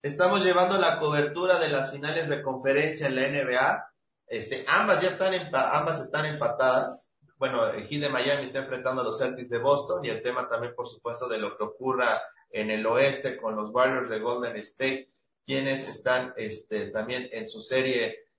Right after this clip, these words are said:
final. Vamos a ver qué es lo que va a suceder. Tenemos todas las notas, toda la información también de la novena verde de los Pericos de Puebla para todos ustedes, de los cuales, bueno, nosotros estamos acreditados como medio oficial para poderles llevar la información.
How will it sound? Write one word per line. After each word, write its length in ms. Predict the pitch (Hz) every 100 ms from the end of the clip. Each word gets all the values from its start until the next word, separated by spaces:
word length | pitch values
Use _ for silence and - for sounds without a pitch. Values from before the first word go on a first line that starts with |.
| _ -
final. 500 | 143 165 226 - -
Vamos 320 | 160 160 147
a 80 | 147
ver 180 | 147 147
qué 300 | 151 143 139
es 200 | - 131
lo 180 | 127
que 80 | 120
va 120 | 123
a 40 | 127
suceder. 480 | - 127 156 196 151
Tenemos 600 | 139 156 160 160 - _
todas 300 | 156 170 -
las 180 | 131 131
notas, 340 | 156 151 147
toda 180 | 143 143
la 100 | 135
información 500 | 127 113 113 123 135 123
también 280 | 120 127
de 100 | 127
la 120 | 113 107
novena 380 | 110 123 117
verde 260 | 120 127 131
de 100 | 107
los 180 | 101 -
Pericos 400 | 107 123 127 113
de 80 | 104
Puebla 320 | 127 127 117
para 240 | 113 104 104
todos 240 | 117 117
ustedes, 280 | - 117 120
de 80 | 104
los 160 | 98 -
cuales, 220 | 117 110
bueno, 240 | 113 113 - - _ -
nosotros 840 | 127 127 160 156 156 139 127 - - _ -
estamos 540 | 104 143 143 131 -
acreditados 840 | 127 123 135 131 135 151 151 147 -
como 280 | 123 117 120
medio 260 | 135 135
oficial 440 | 127 - 123 123 -
para 240 | 110 107
poderles 380 | 110 117 120 107
llevar 280 | 104 117 117 - _
la 380 | 117 131 131 131
información. 840 | 131 127 135 127 127 - 120 104